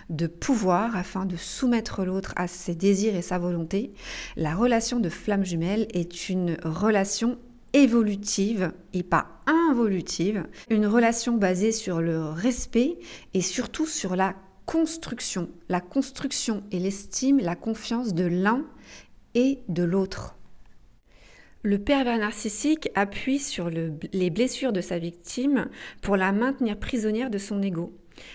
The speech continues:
pour la maintenir prisonnière de ses peurs, de ses doutes, et en rester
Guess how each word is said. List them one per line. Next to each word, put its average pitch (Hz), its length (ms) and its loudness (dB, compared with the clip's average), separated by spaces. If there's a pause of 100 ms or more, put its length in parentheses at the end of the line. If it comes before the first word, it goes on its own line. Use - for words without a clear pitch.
(140)
pour 190 180 -2
la 185 160 4
maintenir 233 540 2
prisonnière 208 720 0
de 180 80 -2
ses 175 240 -2
peurs, 202 440 4 (160)
de 165 100 -4
ses 175 260 -4
doutes, 208 560 -4 (360)
et 202 180 4
en 208 120 2
rester 233 520 2